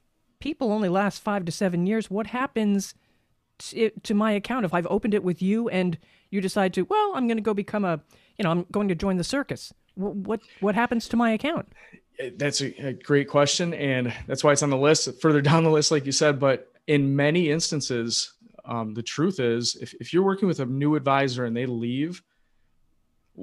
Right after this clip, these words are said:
Speaker 2: really one of two things will happen. One, it will go to, like, a centralized customer service unit that doesn't know you, or it will go on to maybe that advisor's manager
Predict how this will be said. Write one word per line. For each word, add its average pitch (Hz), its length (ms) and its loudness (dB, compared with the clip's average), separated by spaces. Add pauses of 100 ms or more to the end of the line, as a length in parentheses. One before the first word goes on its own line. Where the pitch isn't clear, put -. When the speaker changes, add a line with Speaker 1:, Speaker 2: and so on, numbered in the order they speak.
(120)
Speaker 2:
really 180 300 8
one 151 140 6
of 139 80 0
two 143 140 -2
things 123 220 -2
will 113 80 0
happen. 113 280 -2
One, 147 180 4
it 143 80 0
will 127 120 -2
go 131 240 0
to, 127 340 -2
like, 120 200 -2
a 117 60 -4
centralized 127 800 0
customer 120 460 -4
service 123 540 -4
unit 123 440 -2 (260)
that 120 140 -6
doesn't 123 300 -2
know 127 160 0
you, 117 260 -2 (1040)
or 143 260 6
it 135 100 2
will 139 100 0
go 135 220 2
on 131 300 2
to 127 260 -2
maybe 123 320 0
that 123 160 0
advisor's 117 640 -2
manager 127 800 -2